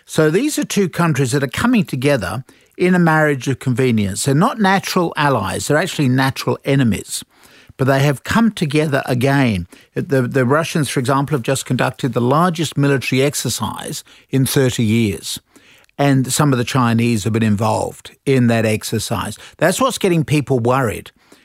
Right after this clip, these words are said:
that these two countries, uh, from an American point of view, these two rogue countries almost, are actually getting closer and closer. Whereas when you look back at their history, it's actually one of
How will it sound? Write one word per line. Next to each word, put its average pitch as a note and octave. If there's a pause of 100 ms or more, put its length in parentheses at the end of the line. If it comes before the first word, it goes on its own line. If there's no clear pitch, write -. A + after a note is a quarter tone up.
(140)
that C3
these C#3
two G3
countries, - (400)
uh, A2+
from D#3+
an D3
American E3
point A2
of F2+
view, F#2
these C3+
two D3
rogue C3
countries G2+
almost, G#2+ (360)
are C3
actually C#3+
getting B2
closer C3
and A#2
closer. B2 (240)
Whereas C#3
when D3
you D3
look A#3
back G#3
at E3+
their D3+
history, F3+ (460)
it's D3
actually D#3+
one C#3
of B2